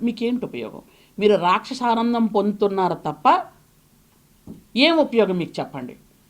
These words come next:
ఈరోజు మీరు చేస్తున్నటువంటి అలిగేషన్స్ అన్నీ కూడా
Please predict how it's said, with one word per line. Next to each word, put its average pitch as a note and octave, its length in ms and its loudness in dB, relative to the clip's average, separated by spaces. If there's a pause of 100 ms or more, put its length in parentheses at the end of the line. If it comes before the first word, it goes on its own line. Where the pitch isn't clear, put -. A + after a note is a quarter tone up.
(140)
ఈరోజు B3+ 400 2
మీరు A#3 360 -2
చేస్తున్నటువంటి A3 760 -4
అలిగేషన్స్ G#3+ 640 -2
అన్నీ F#3+ 220 -4
కూడా D#3 400 -4